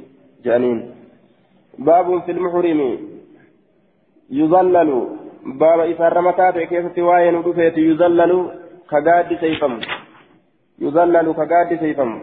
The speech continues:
أما اللي رمي كيف جرو يزيد بن أبي زياد، يزيد بن أبي زياد إذا كيف جرى.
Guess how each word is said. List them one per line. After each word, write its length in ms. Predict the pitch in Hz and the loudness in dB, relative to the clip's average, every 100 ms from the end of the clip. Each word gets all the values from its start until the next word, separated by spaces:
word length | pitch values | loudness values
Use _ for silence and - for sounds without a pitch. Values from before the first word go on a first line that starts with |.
| - - - - _ _ _ _ _ _ _ _ - | -16 -20 -20 -20 _ _ _ _ _ _ _ _ -2
أما 180 | 147 170 | 2 2
اللي 420 | 170 175 165 156 | 4 4 4 4
رمي 220 | 160 165 | 2 2
كيف 220 | 170 165 | 0 0
جرو 200 | 156 156 | 0 0
يزيد 340 | 151 151 165 151 | 2 2 0 0
بن 140 | 156 | 2
أبي 240 | 143 147 139 | 2 0 0
زياد، 280 | 160 147 - - - - - - _ _ - | 2 2 -2 -14 -20 -20 -20 -20 _ _ -6
يزيد 280 | 135 156 156 - - - | -2 -4 -6 -14 -18 -4
بن 160 | 151 151 | 2 4
أبي 240 | 131 135 | 2 0
زياد 300 | 127 143 131 - | -2 0 0 -2
إذا 200 | - 147 | -4 -4
كيف 260 | 147 139 | -2 -6
جرى. 220 | 127 113 | -6 -6